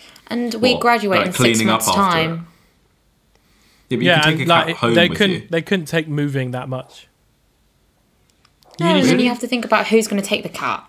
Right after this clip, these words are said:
Speaker 1: You have to think about who's gonna look after the cat once
Speaker 2: Why
Speaker 1: we've
Speaker 2: can't you
Speaker 1: graduated.
Speaker 2: look after the cat at home?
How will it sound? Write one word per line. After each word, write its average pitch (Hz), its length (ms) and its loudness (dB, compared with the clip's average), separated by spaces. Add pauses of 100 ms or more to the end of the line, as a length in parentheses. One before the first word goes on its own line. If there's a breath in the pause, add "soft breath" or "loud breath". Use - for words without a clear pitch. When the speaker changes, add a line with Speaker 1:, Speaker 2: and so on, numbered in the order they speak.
(100)
Speaker 1:
You 196 100 -6
have 190 100 -6
to - 60 -12
think 190 160 -4
about 170 240 -6
who's 175 200 -6
gonna 175 160 -6
look 170 180 -6
after 175 220 -6
the 170 80 -8
cat - 280 -8
once 165 300 -10
Speaker 2:
Why 131 140 0
Speaker 1:
we've 147 80 -2
Speaker 2:
can't 160 180 0
you - 0 -
Speaker 1:
graduated. 120 380 0
Speaker 2:
look - 80 -6
after 113 280 -6
the 107 80 -8
cat - 260 -6
at 104 40 -8
home? 104 300 -6